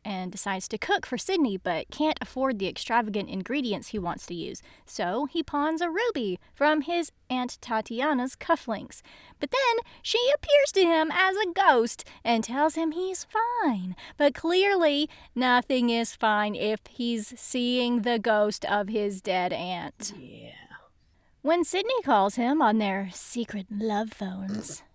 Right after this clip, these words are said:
Speaker 1: to tell him she can't come over because Zoe overheard <laughs> Mister Williger talking about her date with Wolf,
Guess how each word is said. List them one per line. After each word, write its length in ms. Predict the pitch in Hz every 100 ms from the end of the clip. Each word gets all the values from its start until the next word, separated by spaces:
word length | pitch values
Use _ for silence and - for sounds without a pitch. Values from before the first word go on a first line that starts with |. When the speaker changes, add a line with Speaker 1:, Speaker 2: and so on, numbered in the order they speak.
| _
Speaker 1:
to 140 | - 226
tell 280 | - 262 269
him 380 | 226 202 196 -
she 320 | - 214 180
can't 280 | - 240 -
come 140 | 214
over 320 | 190 320 208 196
because 380 | 202 214 180
Zoe 360 | 180 220 220 180
overheard 540 | 196 196 196 196 185 185
<laughs> 0 |
Mister 320 | 220 196 208
Williger 400 | 247 427 330 285
talking 320 | 277 262 269
about 300 | 233 202 208
her 140 | 214
date 320 | 190 190 202 190
with 200 | 190 185
Wolf, 800 | 190 180 185 440 339 381 480